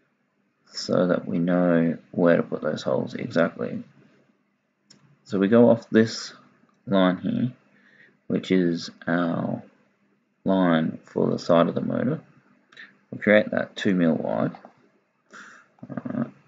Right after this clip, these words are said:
do that on both sides. Okay, so we've got that two mil wide. All right, from here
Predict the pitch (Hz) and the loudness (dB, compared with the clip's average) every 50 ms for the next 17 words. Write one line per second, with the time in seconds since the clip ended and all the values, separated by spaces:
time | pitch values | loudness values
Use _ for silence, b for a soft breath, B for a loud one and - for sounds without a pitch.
0 | _ - - - 92 87 87 - - - - - 85 78 65 58 53 - _ - | _ -6 -2 0 0 0 0 -2 -4 -8 -8 -4 -2 -2 -2 -2 -4 -6 _ 0
1 | 64 64 64 - - 60 50 53 - 151 - - - - - - _ _ _ _ | 0 0 0 0 -4 -4 -4 -2 -2 -2 -4 -6 -14 -16 -16 -20 _ _ _ _
2 | _ _ _ _ _ _ _ _ _ _ _ _ _ _ _ _ _ _ _ _ | _ _ _ _ _ _ _ _ _ _ _ _ _ _ _ _ _ _ _ _
3 | _ _ _ _ _ _ _ _ _ _ _ _ _ _ _ _ _ _ _ _ | _ _ _ _ _ _ _ _ _ _ _ _ _ _ _ _ _ _ _ _
4 | _ - - _ _ _ _ _ _ _ _ _ _ _ _ _ _ _ - - | _ -20 -20 _ _ _ _ _ _ _ _ _ _ _ _ _ _ _ -20 -20
5 | - - - _ _ - - - _ _ _ _ _ _ _ _ _ _ _ _ | -20 -20 -20 _ _ -20 -20 -20 _ _ _ _ _ _ _ _ _ _ _ _
6 | _ _ _ - - - - 85 90 90 - - - _ - - - 90 87 90 | _ _ _ -14 -10 -8 -4 -2 -2 -2 -2 -4 -10 _ -14 -10 -6 -6 -4 -2
7 | 90 - - 71 58 - - - - - - - 65 64 50 50 57 73 98 123 | -2 -2 -2 -2 -2 -4 -6 -6 -4 -2 -2 0 0 0 0 0 0 0 0 -2
8 | b b b b b b b b b b _ _ _ _ _ _ _ _ _ _ | b b b b b b b b b b _ _ _ _ _ _ _ _ _ _
9 | _ _ _ _ _ _ _ _ _ _ _ _ _ _ _ _ _ _ _ _ | _ _ _ _ _ _ _ _ _ _ _ _ _ _ _ _ _ _ _ _
10 | _ _ _ _ _ _ _ _ - - _ _ _ _ _ _ _ _ _ _ | _ _ _ _ _ _ _ _ -20 -20 _ _ _ _ _ _ _ _ _ _
11 | _ _ _ - - - 80 80 65 - - - 95 92 98 107 104 107 110 113 | _ _ _ -10 -6 -2 -2 -2 -2 -2 -2 -2 -2 -2 0 2 4 4 4 4
12 | 113 | 2